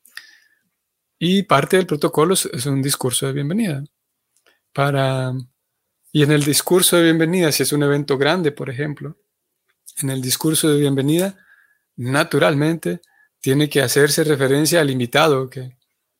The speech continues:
que llegó de visita, ¿no? Y no necesariamente, como lo vamos a ver más adelante también aquí en el significado,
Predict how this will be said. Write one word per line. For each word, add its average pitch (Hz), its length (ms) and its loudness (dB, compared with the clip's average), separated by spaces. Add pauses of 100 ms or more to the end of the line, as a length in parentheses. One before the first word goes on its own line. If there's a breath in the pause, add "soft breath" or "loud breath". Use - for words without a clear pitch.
(220)
que 135 120 -8
llegó 135 360 -2
de 127 120 -8
visita, 131 460 -4
¿no? 143 120 -12 (1800 soft breath)
Y - 80 0
no 147 140 4
necesariamente, 190 1040 2
como 131 200 -6
lo 127 80 -4
vamos 147 260 -2
a 151 60 -2
ver 143 160 2
más 143 200 0
adelante 143 360 2
también 135 360 -6
aquí 123 240 -10
en 123 40 -8
el 123 80 -10
significado, 139 720 -10